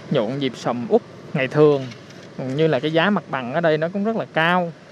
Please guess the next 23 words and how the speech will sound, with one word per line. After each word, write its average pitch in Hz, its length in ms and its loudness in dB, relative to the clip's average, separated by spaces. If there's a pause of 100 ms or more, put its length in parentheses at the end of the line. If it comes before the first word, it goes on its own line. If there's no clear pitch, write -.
(500)
Đó, 131 360 -6
hôm 151 160 -8
nay 147 280 -4
thì, 123 340 -8
ờ, 123 120 -4
đóng 156 280 -4
cửa 110 260 -6
khá 175 200 -2
là 214 80 0
nhiều. 135 340 -4 (840)
Thì 131 140 -2
cái 156 120 -2
tình 135 220 2
hình 127 300 -4
khó 170 140 -2
khăn 160 300 -2
thì 123 80 -10
anh 147 120 -8
chị 117 140 -6
cũng 117 220 -10
biết 202 180 2
rồi. 131 280 2 (960)
Đó. 151 360 2